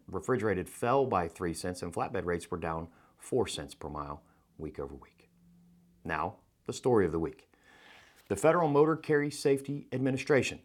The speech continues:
or the F M C S A, is now accepting public comments to amend the federal regulations surrounding drug testing. The Trucking Alliance, a group of large carriers, has requested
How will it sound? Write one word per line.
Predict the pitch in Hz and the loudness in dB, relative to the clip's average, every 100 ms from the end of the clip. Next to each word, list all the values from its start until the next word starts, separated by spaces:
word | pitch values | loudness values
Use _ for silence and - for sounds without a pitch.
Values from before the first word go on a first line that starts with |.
| - | -6
or | 85 95 | -4 -2
the | 95 - | -4 -6
F | 90 92 | -8 -8
M | 95 | -8
C | - 92 | -6 -6
S | - | -6
A, | 78 69 _ _ - - - - | -10 -10 _ _ -20 -20 -12 2
is | 131 | 4
now | 131 135 | 8 8
accepting | 160 - 135 135 135 | 6 4 0 0 -2
public | 117 127 135 | 0 -2 -2
comments | 113 95 95 101 | 0 0 0 -4
to | - | -4
amend | 101 101 107 113 | -2 0 -2 -4
the | |
federal | 98 104 120 113 | -4 -2 0 0
regulations | 110 110 95 85 92 - | 0 0 0 -2 -4 -6
surrounding | 92 90 87 | -2 -2 -2
drug | 80 80 82 | -6 -6 -6
testing. | - 127 - 76 - _ _ _ | -8 -8 -8 -14 -18 _ _ _
The | 98 | -6
Trucking | - 151 143 113 | 4 4 4 0
Alliance, | 92 78 90 98 | 0 0 -4 -8
a | |
group | 87 95 82 | -4 -4 -4
of | |
large | 87 82 80 | 0 0 0
carriers, | - 71 73 107 | -6 -6 -6 -10
has | - 107 | -8 -6
requested | 98 95 165 156 - 110 | -6 0 2 2 0 -6